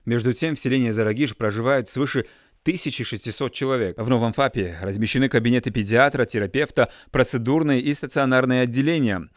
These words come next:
Местные врачи готовы увеличить нагрузку ежегодного обслуживания до пятнадцати тысяч посещений.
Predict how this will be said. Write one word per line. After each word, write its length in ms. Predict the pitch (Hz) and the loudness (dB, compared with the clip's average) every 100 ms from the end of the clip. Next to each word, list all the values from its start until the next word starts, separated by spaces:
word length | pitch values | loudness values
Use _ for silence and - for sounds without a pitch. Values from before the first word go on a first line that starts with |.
| - - - | -20 -10 0
Местные 380 | 180 175 143 | 0 2 0
врачи 300 | 117 107 113 | 0 0 -2
готовы 340 | 95 104 143 127 | -4 -2 0 0
увеличить 400 | 110 135 139 127 | 0 0 -2 -2
нагрузку 400 | 113 127 143 - | -2 -2 -2 0
ежегодного 540 | 110 110 131 120 110 | 0 2 2 2 0
обслуживания 500 | 98 135 151 139 120 | 0 0 2 2 2
до 140 | 107 135 | 2 0
пятнадцати 500 | 135 139 131 - 135 | 0 -2 -4 -4 -4
тысяч 300 | 123 131 117 | -4 -6 -6
посещений. 640 | 127 151 - 175 123 | -4 -2 2 2 2